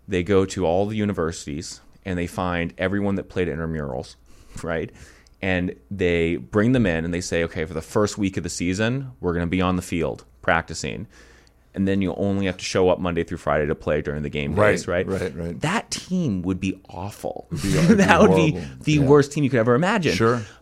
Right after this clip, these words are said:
Speaker 1: Um, but that is exactly kind of, you know,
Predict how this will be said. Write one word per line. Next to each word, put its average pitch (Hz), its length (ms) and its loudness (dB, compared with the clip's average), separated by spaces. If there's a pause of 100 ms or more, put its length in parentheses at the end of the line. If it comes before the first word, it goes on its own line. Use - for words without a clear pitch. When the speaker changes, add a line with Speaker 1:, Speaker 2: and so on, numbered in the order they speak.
Speaker 1:
Um, 147 340 0
but 147 360 2 (140)
that 143 300 2
is 156 100 2
exactly 127 680 0
kind 107 220 -2
of, 101 140 0
you 95 60 0
know, 80 180 -6